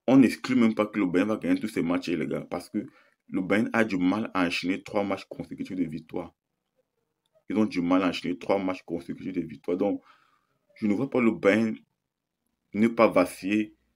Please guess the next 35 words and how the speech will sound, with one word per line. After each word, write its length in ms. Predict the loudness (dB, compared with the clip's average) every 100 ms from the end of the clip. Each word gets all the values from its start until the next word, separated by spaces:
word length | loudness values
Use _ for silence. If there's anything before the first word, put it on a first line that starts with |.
| _ _ _ _ _
les 120 | -2
derniers 200 | 2 2
journées 200 | 2 -2
qui 100 | -2
restent 200 | -2 0
en 80 | -2
Bundesliga. 680 | -4 -4 -4 -6 -6 -6 -8 -14 _ _ _ _ _ _ _
Pour 100 | -6
moi, 140 | 0 2
ils 60 |
vont 140 | 2 2
vaciller. 540 | 0 -4 -6 -8 -10 _ _ _ _ _ _ _ _ _ _
Pour 100 | -4
moi, 120 | 0
ils 60 | 2
vont 140 | 2
vaciller 380 | 2 0 -2 -6 -6 2
au 120 | 4
minimum 420 | 6 6 6 2
encore 260 | 2 0 -2
un 40 |
match. 400 | -2 -4 -8 -14 _ _ _ _ _ _ _ _
Donc, 340 | 0 2 2 0 -18 _ _ _ _ _ _ _ _ _
je 140 | -4
ne 40 | -2
vois 200 | 0 0
pas 120 | -2
comment 320 | 0 -2 -2
Dortmund 580 | -4 -2 0 0 -2 -6 _ _ 0
peut 100 | 2
rater 240 | 4 2
le 60 | -2
championnat, 420 | -2 -2 0 0
les 100 | 0
gars. 220 | -6 -10